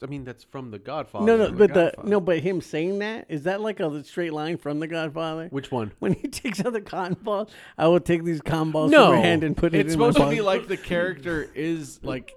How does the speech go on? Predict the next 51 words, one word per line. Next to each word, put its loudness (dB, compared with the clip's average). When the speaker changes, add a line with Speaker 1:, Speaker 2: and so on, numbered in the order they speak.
Speaker 3:
is -8
like -6
that. -8
He's -8
a, -12
he's, -2
Speaker 2:
The 8
Speaker 3:
like, 10
Speaker 2:
other 4
guy. 0
Speaker 3:
dumb. -8
Yeah, -4
Speaker 2:
Yeah. -2
Speaker 3:
and -8
he's -10
like, -10
he -12
says -4
things -10
like, -8
basically -6
describing -8
what -4
he's -4
gonna -10
do. -10
Speaker 2:
<laughs> -6
And 6
it 2
just -2
Speaker 1:
Yeah, 6
Speaker 2:
makes 0
Speaker 1:
so, 6
so -4
Prince 2
of -2
Thieves -4
was -2
ninety-one. 0
This -6
was -8
ninety-three. -4
Speaker 3:
See, -2
like, -2
this -4
was -6
so -2
Speaker 1:
And -6
Speaker 3:
uncalled -2
Speaker 1:
it, -18
Speaker 3:
for. -14